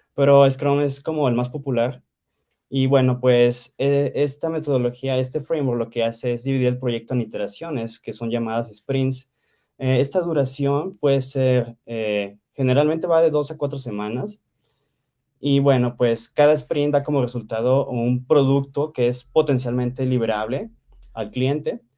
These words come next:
para que, pues, el cliente pueda darnos feedback de este producto. Y si existe algún cambio, pues, nosotros, eh, seamos,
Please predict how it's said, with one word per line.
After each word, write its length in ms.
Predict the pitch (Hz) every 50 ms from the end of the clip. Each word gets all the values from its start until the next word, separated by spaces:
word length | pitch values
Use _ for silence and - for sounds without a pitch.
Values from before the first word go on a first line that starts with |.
| _ _ _ _ _
para 220 | - 151 147 151
que, 100 | 147 151
pues, 160 | 135 151 139 143
el 80 | 135
cliente 240 | 139 147 147 143 -
pueda 200 | - - 185 180
darnos 300 | 170 165 170 160 - -
feedback 460 | - 165 170 151 139 131 127 123 127
de 560 | 120 123 117 117 113 113 110 107 98 - 110
este 340 | 127 123 127 - - 147 139
producto. 760 | 135 139 131 123 127 139 151 156 151 - - 113 110 117 117 - _ _ _ - - - -
Y 220 | 135 131 127 127
si 160 | 127 - 139
existe 260 | 135 131 - 131 127
algún 200 | 160 156 170 165
cambio, 320 | 160 - 175 185 233 262 247
pues, 120 | - 160 139
nosotros, 600 | 135 127 135 139 131 - 151 156 147 139 - -
eh, 240 | - 123 117 113 107
seamos, 640 | 110 - 135 135 127 120 113 117 113 - - -